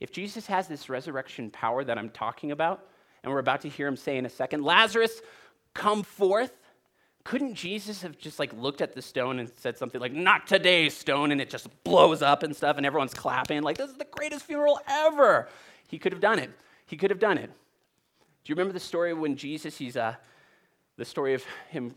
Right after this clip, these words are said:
cursing the fig tree? He's returning to Jerusalem, and the Bible says he was, he became very hungry. But do you guys know what hanger pains are? You know hanger pains? When you're just so hungry, you're just,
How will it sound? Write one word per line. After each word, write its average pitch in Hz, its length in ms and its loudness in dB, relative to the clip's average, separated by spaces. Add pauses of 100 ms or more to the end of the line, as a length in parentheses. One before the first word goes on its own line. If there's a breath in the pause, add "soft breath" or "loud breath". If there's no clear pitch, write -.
cursing 143 520 -4
the 127 80 -6
fig 139 280 -8
tree? 156 360 -4 (640 soft breath)
He's 143 200 -4
returning 160 500 -2
to 139 140 -10
Jerusalem, 123 580 -6
and 113 100 -6
the 113 60 -10
Bible 123 300 -2
says 110 340 -8
he - 160 -18
was, 104 320 -14 (220 loud breath)
he 143 100 -12
became 135 400 -6
very 135 380 -2
hungry. 127 760 -8 (320 loud breath)
But 120 120 -16
do 143 100 -12
you 151 60 -10
guys 190 240 -6
know 151 100 -8
what 117 120 -12
hanger 117 420 -12
pains 131 340 -10
are? 143 220 -10 (880 soft breath)
You 131 80 -14
know 135 100 -10
hanger 127 300 -10
pains? 139 460 -14
When 131 120 -10
you're 123 80 -8
just - 220 -16
so 135 220 -2
hungry, 131 420 -10
you're 131 100 -14
just, - 320 -20